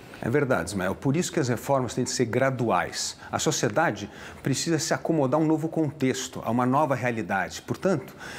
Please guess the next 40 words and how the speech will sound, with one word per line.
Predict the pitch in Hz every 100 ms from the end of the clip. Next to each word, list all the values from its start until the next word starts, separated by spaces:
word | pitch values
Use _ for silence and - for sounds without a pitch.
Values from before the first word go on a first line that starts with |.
| -
grandes | 107 135 180 151 123
mudanças | 123 104 127 147 - 117 -
pra | 123
mudar | 113 107 123
radicalmente | - 151 139 123 131 110 120 147 143
o | -
sistema | - - - 151 104 - -
não | 160 190
funcionam, | 190 196 - 180 131
porque | -
elas | 143 135
não | 160
enraizam, | 151 156 143 156 107
as | 110
pessoas | - 131 - 165
não | 147
entendem. | 139 143 143 135 98 90 - - - -
As | 120
pessoas | 147 135 175
precisam | 170 160
ter | 165
tempo | 156 - 170 196 -
pra | 120 117
se | -
adaptar | 104 107 - - 110 101
às | 92
mudanças. | 101 87 92 87 - - - - - -
Por | 131
isso | 180 -
que |
eu | 160
acho | 156
que | 156
as | 127
reformas, | 117 147 143
elas | 139 117
têm | 143
que | -
ser | 139
fatiadas, | - 160 156 - 120 139 151 143